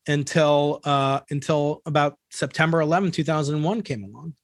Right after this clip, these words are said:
And at that time, I realized, you know, I knew so much about Christianity from being a, a, an altar boy for years in the Catholic Church, and I loved it. Um, had no, n-, nothing but good experiences. Uh,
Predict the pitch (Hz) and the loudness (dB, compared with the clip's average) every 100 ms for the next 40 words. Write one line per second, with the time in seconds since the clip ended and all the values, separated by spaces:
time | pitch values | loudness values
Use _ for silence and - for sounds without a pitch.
0 | _ _ _ _ - 143 135 170 202 - | _ _ _ _ -4 -2 2 2 2 0
1 | 202 170 151 139 147 170 151 135 - 147 | 2 4 2 2 2 2 2 2 -2 -6
2 | 120 127 170 175 - 160 208 196 170 143 | -4 0 0 0 0 0 2 0 2 2
3 | 139 - _ _ _ _ - 151 - 135 | 0 -4 _ _ _ _ -2 -2 0 -2
4 | 117 117 143 208 - _ _ _ - 123 | -4 -4 -4 -4 -10 _ _ _ -10 -6
5 | 120 131 127 123 120 - 110 95 - 123 | 0 0 0 -6 -12 -12 -12 -12 -10 -8
6 | 98 170 180 123 113 - 104 135 190 135 | -2 -2 -2 -2 -6 -8 -4 0 2 0
7 | 120 120 113 123 110 98 - 117 196 - | -2 -6 -6 -8 -8 -10 -10 -8 -8 -10
8 | - 113 117 214 - 123 - _ - - | -12 -8 -2 -2 -2 -4 -4 _ -20 -20
9 | - - _ 147 143 143 160 170 - 147 | -20 -20 _ 2 2 2 0 -2 -6 -8
10 | 135 127 131 131 131 135 170 139 131 143 | -6 -4 -4 -2 -4 -6 -6 -4 -4 -4
11 | 135 139 143 117 131 120 - 120 123 156 | -2 -2 -2 -2 -4 -4 -8 -8 -6 -6
12 | 220 233 - - - - _ - 151 143 | -6 -10 -14 -20 -20 -20 _ 0 4 4